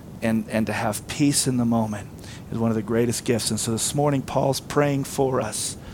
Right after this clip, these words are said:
to, that we would have his, God's grace and God's peace. And Father, this morning, we want to receive that. God, we thank you for your grace, that we can stand in,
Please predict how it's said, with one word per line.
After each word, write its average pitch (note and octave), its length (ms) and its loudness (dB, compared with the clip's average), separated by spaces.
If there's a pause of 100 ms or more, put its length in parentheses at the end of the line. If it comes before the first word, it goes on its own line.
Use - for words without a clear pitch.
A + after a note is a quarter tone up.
(340)
to, - 80 0
that B2+ 80 4
we C3 120 4
would C3 140 6
have A#2 280 2
his, G#2 320 -4 (180)
God's C3+ 400 4
grace A#2 720 -4 (600)
and A#2 180 0
God's B2 380 6
peace. A2+ 380 -2
And A2+ 120 -2
Father, B2 260 -2
this A#2+ 220 -4
morning, C#3+ 260 -4
we C#3+ 120 0
want C#3 200 -2
to C3+ 40 -8
receive B2+ 540 -4
that. A2+ 280 -8 (1040)
God, B2 180 -4
we A#2 80 -8
thank B2 380 -2
you C3+ 80 -6
for - 160 -6
your C3+ 220 -4
grace, G#2+ 680 -10 (720)
that A2 100 2
we C3 100 2
can B2+ 220 -4
stand C#3 560 0
in, C3 180 -2